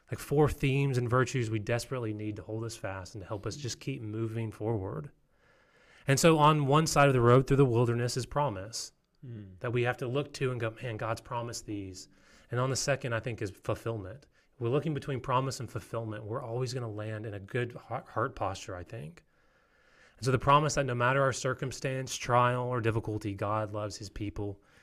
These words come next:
Speaker 1: He is faithful and steadfast, and he will never leave or forsake us.
Speaker 2: Mm.
Speaker 1: And so on the other is fulfillment of his promises. Again, we wait, and it's hard to wait, and we're not good at waiting,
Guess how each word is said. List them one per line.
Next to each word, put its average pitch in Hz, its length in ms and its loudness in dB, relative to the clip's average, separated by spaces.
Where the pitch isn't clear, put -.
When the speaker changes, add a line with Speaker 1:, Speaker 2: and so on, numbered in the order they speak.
Speaker 1:
He 120 100 -2
is 110 120 0
faithful 120 520 -2
and 113 80 -8
steadfast, 98 840 -8
and 107 80 -12
he 110 60 -4
will 110 100 -4
never 104 320 -4
leave 101 340 -4
or 104 60 -12
forsake - 480 -14
us. - 380 -12
Speaker 2:
Mm. 95 340 -12
Speaker 1:
And 104 100 -8
so 101 340 -8
on 107 80 -6
the 110 120 -4
other 110 160 2
is 104 120 -2
fulfillment 95 560 -6
of 92 40 -10
his 95 120 -10
promises. 98 760 -14
Again, 101 340 -4
we 107 100 -2
wait, 120 440 -4
and 110 80 -8
it's 113 80 -4
hard 113 320 -2
to 101 80 -6
wait, 92 360 -12
and 113 80 -10
we're 123 80 -6
not 135 240 -4
good 127 160 -4
at 107 80 -6
waiting, 98 500 -12